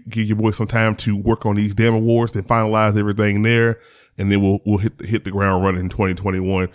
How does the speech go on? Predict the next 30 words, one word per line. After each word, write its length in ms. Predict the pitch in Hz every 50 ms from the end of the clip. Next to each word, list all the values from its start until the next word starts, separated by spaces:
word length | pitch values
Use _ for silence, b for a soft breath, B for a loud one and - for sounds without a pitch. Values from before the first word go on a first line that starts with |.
| B B B B B B
Again, 300 | 98 92 98 98 95 85
I 100 | 87 92
appreciate 460 | 90 - - 107 - - 92 85 - _ -
everyone 380 | 107 107 107 104 107 104 101
for 160 | - - 92
listening. 520 | 90 98 104 95 - 107 98 95 95 95 - b b b b b b b
Please 500 | - - 120 117 107 101 98 - - - _ _ _ _ _ -
like, 340 | 104 113 113 117 117 - - - -
share, 680 | - - - - 143 123 120 117 113 113 113 113 110 b b b b b b b b
repost. 680 | 110 123 120 110 - - 123 117 117 110 - - - _ _ _
I 180 | - 98 113 113
need 540 | 107 107 113 123 131 131 131 127 117 - -
the 80 | 120 113
damn 280 | 110 127 127 120 120
street 320 | 117 - - 127 123 - -
team 300 | - 120 104 104 101 98
on 140 | 92 90 95
this 240 | 92 87 76 -
to, 320 | - - - 107 101 - - -
to, 260 | - - 101 98 98 - -
to 180 | - 107 95
keep, 340 | 90 - 123 113 - - -
get 120 | 110 113 101
these 200 | 113 110 107 110
numbers 360 | 117 123 127 127 127 120 143
up, 260 | 135 135 131 - - B B B B B B
keep 160 | - 180 151
the 80 | 131 110
numbers 360 | 104 104 95 85 90 82 87
up. 180 | 87 82 -